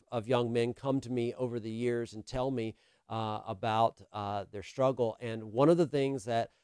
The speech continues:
uh, really blows my mind is how many have told me that, that there is an entire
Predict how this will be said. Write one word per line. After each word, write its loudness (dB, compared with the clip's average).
uh, 0
really 10
blows 4
my -4
mind -4
is 0
how -4
many -2
have -4
told 4
me -4
that, 0
that 0
there 6
is 4
an -4
entire -4